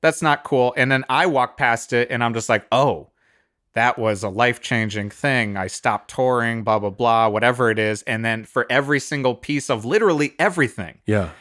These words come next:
Speaker 1: Like, I mean, look, Kate Bush, Running Up That Hill.
Speaker 2: Yeah.
Speaker 1: Like, the whole fucking song is like, "God, I wish we could just
Speaker 2: We could
Speaker 1: fucking
Speaker 2: just swap
Speaker 1: switch
Speaker 2: places. Yeah,
Speaker 1: viewpoints
Speaker 2: so
Speaker 1: so
Speaker 2: you,
Speaker 1: you could understand what I'm
Speaker 2: my
Speaker 1: thinking."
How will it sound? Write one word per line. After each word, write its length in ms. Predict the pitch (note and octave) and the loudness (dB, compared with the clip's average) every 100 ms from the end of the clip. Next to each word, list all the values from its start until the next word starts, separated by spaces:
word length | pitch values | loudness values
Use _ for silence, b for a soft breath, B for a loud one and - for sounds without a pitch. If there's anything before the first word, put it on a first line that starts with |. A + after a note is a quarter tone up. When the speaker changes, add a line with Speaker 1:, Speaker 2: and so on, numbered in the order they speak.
| B - | B 0
Speaker 1:
Like, 240 | B2 A#2+ - | 0 0 -2
I 80 | C3+ | 0
mean, 340 | C3+ C3 B2 _ _ _ _ _ _ | 0 -2 -6 _ _ _ _ _ _
look, 400 | C#3 D3 - - - _ _ _ _ | 0 0 -2 -12 -20 _ _ _ _
Kate 200 | C#3 C#3+ | 0 2
Bush, 440 | C#3 D#3+ - - - _ _ _ _ _ | 2 2 0 -8 -14 _ _ _ _ _
Running 300 | A2+ C3 C#3+ | 0 2 2
Up 140 | C#3 | 2
That 160 | C3+ A#2+ | 2 4
Hill. 360 | C#3 D#3 G#2+ - - | 4 4 2 -2 0
Speaker 2:
Yeah. 240 | A2 F#2 | 2 2
Speaker 1:
Like, 220 | A2+ A2+ - | 2 0 0
the 60 | |
whole 160 | A#2+ E3 | -2 -2
fucking 400 | - D#3+ D3+ D#3 | 0 -2 2 -2
song 400 | - E3 F3 D3 | 0 2 2 4
is 180 | B2 A#2+ | 0 2
like, 220 | A#2+ A2 | 0 2
"God, 220 | A#2+ D3 | 0 0
I 60 | A2 | 0
wish 200 | A#2 - | 0 0
we 120 | C3+ | -2
could 160 | C#3 A#2+ | -2 -2
just 100 | C3+ | -2
Speaker 2:
We 80 | C#3+ | 0
could 120 | C#3 | 0
Speaker 1:
fucking 60 | C3+ | -2
Speaker 2:
just 140 | C3+ | -2
swap 200 | C3 C3+ | 2 2
Speaker 1:
switch 120 | C#3+ D#3 | 2 0
Speaker 2:
places. 340 | C#3+ D3 C#3 | 0 0 2
Yeah, 80 | D4+ D3 | 0 2
Speaker 1:
viewpoints 280 | B2+ D#3+ C#3 | 2 2 2
Speaker 2:
so 20 | C3+ | 2
Speaker 1:
so 40 | |
Speaker 2:
you, 40 | F3 | 0
Speaker 1:
you 60 | |
could 160 | F#3+ G3 | -2 0
understand 400 | G3 G3 - A#3 | 2 0 0 0
what 100 | A#3 | 2
I'm 100 | D4 | 2
Speaker 2:
my 120 | G3+ C#3+ | 2 2
Speaker 1:
thinking." 180 | D#3+ | 2